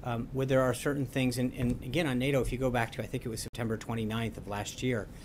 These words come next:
um, he was talking very specifically about some of the moves that he was seeing nato make in a positive direction, um, and already at that point encouraging them. In the case of China, they aren't,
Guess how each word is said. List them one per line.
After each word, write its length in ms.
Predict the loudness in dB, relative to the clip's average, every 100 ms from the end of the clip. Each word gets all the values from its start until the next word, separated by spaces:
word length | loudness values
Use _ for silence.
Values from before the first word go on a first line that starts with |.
| -14 -14 -14 -8
um, 280 | -4 -2 -2 -6
he 220 | 0 2
was 180 | 2 0
talking 400 | 2 2 2 2
very 200 | 4 2
specifically 580 | -2 -2 -2 0 0
about 200 | 0 0
some 120 | -2 0
of 60 |
the 60 | 2
moves 320 | 2 2 0
that 100 | -2 -2
he 100 | -4
was 160 | -2
seeing 340 | -2 0 0 2
nato 260 | 2 0 0
make 320 | -2 -6 -10 -16 -16 -10
in 80 | -4
a 60 | -2
positive 420 | 0 0 0 -2
direction, 480 | 0 0 0 -4 -8 -12 -14 -14 -14 -8 -6
um, 260 | -6 -6 -4
and 140 | 2
already 420 | 4 6 4 4
at 80 | 2
that 180 | 0 -2
point 160 | -4 -6
encouraging 480 | 0 0 0 -2 -8
them. 180 | -10 -4
In 100 | -4
the 60 |
case 340 | -2 -2 -2 -2
of 100 | -4
China, 400 | 0 2 2 0 -6 -16 -14 -4
they 140 | 2 4
aren't, 240 | 4 2